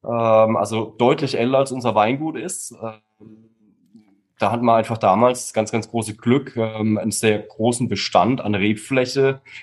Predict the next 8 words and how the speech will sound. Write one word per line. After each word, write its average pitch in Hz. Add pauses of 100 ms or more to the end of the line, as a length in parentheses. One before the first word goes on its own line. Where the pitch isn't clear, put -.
(120)
dazu 147
pachten 120
zu -
können. 113 (760)
Ähm, 107
und 107
dementsprechend, 104
äh, 107